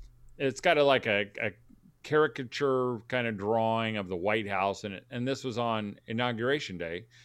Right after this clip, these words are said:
and it said, "What happens in your house today will affect your children more than what happens in the White House today."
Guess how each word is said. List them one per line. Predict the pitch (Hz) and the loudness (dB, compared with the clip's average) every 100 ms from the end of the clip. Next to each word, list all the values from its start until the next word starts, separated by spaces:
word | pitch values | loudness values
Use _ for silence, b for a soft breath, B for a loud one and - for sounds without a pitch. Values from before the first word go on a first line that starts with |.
| b - | b -6
and | |
it | 127 | -4
said, | - 110 | -4 0
"What | 131 | 0
happens | 127 151 165 147 110 | 2 0 0 -2 -2
in | 113 | 0
your | 113 151 240 | 4 6 6
house | 160 92 85 | 4 -2 -6
today | - 87 85 87 B B - | -8 -8 -6 -10 B B -2
will | 117 | -2
affect | 120 170 185 | 0 -2 -2
your | 190 175 | -4 -6
children | - 120 113 104 | -4 -4 -2 -4
more | 113 131 147 | 2 4 4
than | 139 123 | 4 -2
what | 107 | -4
happens | 101 110 107 110 101 | -2 0 0 -6 -6
in | 117 | -4
the | 117 | -4
White | 101 117 127 98 | 2 4 4 0
House | 95 78 - | -6 -6 -10
today." | 92 76 | -8 -8